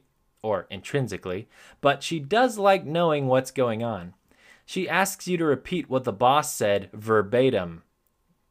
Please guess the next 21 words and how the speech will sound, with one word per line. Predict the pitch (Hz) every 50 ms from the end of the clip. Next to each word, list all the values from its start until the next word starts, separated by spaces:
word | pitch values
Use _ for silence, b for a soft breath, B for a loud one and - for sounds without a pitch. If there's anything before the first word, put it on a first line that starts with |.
| _
Verbatim | - 107 113 110 98 127 131 135 131 117 113
means | 117 117 113 110 104 101 113
using | 127 123 117 113 110 104
exactly | 98 95 95 107 120 117 120 - 117 107 104
the | 98 92
same | - - 117 107 101 98
words | 101 110 117 117 110 98 101
with | 98 90
no | 98 98 92
changes. | - - 123 123 117 110 95 92 87 - - _ _ _ _ b b b b b b b b b b b b b b -
Ergo, | 127 143 147 143 135 135 127 120 117 117 117 123 123 - _ _
therefore, | - 110 113 117 110 - - 95 90 92 98 b b b b b
she | b - 139 131
thinks | 123 - 180 190 190 185 -
your | 143 127 117
boss | 104 98 120 131 131 110 95 98 - - - - -
said | - - 117 104 92
something | - 127 120 117 - 107 95 92 87
juicy, | 92 107 113 117 117 - 95 85 82 80 _ b b b b b b b b
not | 156 170 175 175 -
really, | - 147 156 151 151 147 147 151 147